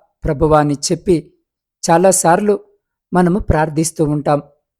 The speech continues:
మనం అడుగుతూ ఉంటాం. "ప్రభు నన్ను చూడట్లేదేమో, ప్రభువుకు నా పరిస్థితి తెలియదేమో" అని చెప్పి అనుకుంటూ ఉంటాము. ఎవరిని ప్రభు చూస్తున్నాడు అనంటే, ఆయన కన్నులు ఎవరి వైపు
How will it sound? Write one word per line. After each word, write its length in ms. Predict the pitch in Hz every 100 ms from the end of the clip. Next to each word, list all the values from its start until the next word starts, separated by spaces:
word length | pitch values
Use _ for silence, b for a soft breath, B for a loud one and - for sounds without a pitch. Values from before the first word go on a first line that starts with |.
| 175
మనం 220 | 190 156
అడుగుతూ 400 | 139 165 180 160
ఉంటాం. 400 | 147 139 147 143 _ _ _ _ _ -
"ప్రభు 560 | 175 156 202 202 - _ 170
నన్ను 220 | 170 160
చూడట్లేదేమో, 960 | - 175 180 202 196 170 156 160 220 - _ _ _ _ _ -
ప్రభువుకు 440 | 180 160 208 220 214
నా 140 | 180
పరిస్థితి 600 | 160 - 190 - 202 -
తెలియదేమో" 760 | - 156 170 165 160 160 147 _ _
అని 140 | 151 147 -
చెప్పి 300 | 165 233 302 _ _ _ _ _ _ 151
అనుకుంటూ 480 | 151 175 165 160
ఉంటాము. 460 | 151 147 151 151 156 _ _ _ _ _ -
ఎవరిని 500 | 160 165 214 226 202
ప్రభు 580 | - 165 156 220 220 _ _ -
చూస్తున్నాడు 760 | 202 - 180 160 151 151 143 _ _
అనంటే, 640 | 143 151 147 165 277 - _ _ _ _ _ _ 170
ఆయన 160 | 175
కన్నులు 460 | 170 - 180 226 214
ఎవరి 380 | 160 156 208 202
వైపు 580 | 156 220 - 196 -